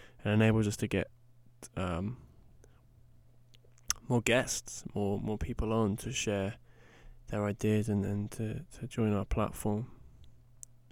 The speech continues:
Uh, other than sharing, you can support the podcast, um, using Patreon, if you wish.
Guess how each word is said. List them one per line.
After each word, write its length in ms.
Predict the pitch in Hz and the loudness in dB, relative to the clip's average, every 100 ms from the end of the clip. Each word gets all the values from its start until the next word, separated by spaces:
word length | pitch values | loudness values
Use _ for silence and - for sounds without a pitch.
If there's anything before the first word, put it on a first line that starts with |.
| - - - - - - - - - - - - - - - - - _ - - - - - - - - - - - - - - - - - - - - - - | -20 -20 -20 -20 -20 -20 -20 -20 -20 -20 -20 -20 -20 -20 -20 -20 -20 _ -20 -20 -20 -20 -20 -20 -20 -20 -20 -20 -20 -20 -20 -20 -20 -20 -20 -20 -20 -20 -20 -4
Uh, 40 | 117 | 0
other 320 | 110 120 123 | 2 4 4
than 140 | 117 | 4
sharing, 500 | 110 123 117 117 107 | 6 10 10 10 8
you 80 | 104 | 6
can 140 | - | 2
support 400 | 107 131 - 117 - | 0 2 6 6 6
the 60 | |
podcast, 560 | - 110 - 107 107 - - - - - - - - - - - - - - - - - | 2 2 4 2 2 -4 -18 -20 -20 -20 -20 -20 -20 -20 -20 -20 -20 -20 -20 -20 -10 -2
um, 300 | 110 104 - - _ - - - - - - - - - - - - - - | 0 0 -2 -10 _ -20 -20 -20 -20 -20 -20 -20 -20 -20 -20 -20 -20 -20 0
using 300 | 120 113 117 | 4 4 4
Patreon, 600 | - 135 - - 101 - - - - - - - - | 4 2 2 0 -2 -4 -10 -20 -20 -20 -20 -14 -10
if 160 | - | -6
you 100 | 113 | -2
wish. 480 | 113 107 107 - - | 0 0 -2 -10 -14